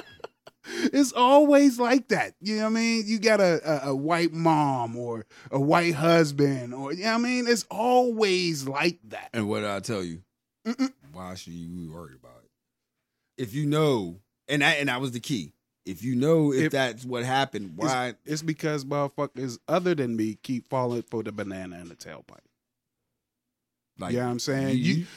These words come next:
Speaker 1: she may be the blackest of black, pretty black women. And he may be down for the cause. I don't know these fucking people.
Speaker 2: Right.
Speaker 1: You know what I'm
Speaker 2: Right.
Speaker 1: saying?
Speaker 2: Right.
Speaker 1: But they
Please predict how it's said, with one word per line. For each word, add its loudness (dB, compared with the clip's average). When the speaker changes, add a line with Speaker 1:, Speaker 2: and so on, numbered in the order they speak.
Speaker 1:
she 6
may 6
be 4
the 2
blackest 0
of -4
black, -2
pretty -4
black 0
women. 0
And 6
he 6
may 6
be 4
down 2
for -2
the 0
cause. 0
I 2
don't 4
know 4
these -2
fucking -4
people. -6
Speaker 2:
Right. -8
Speaker 1:
You 4
know 6
what 6
I'm 6
Speaker 2:
Right. 4
Speaker 1:
saying? 2
Speaker 2:
Right. -12
Speaker 1:
But 4
they 0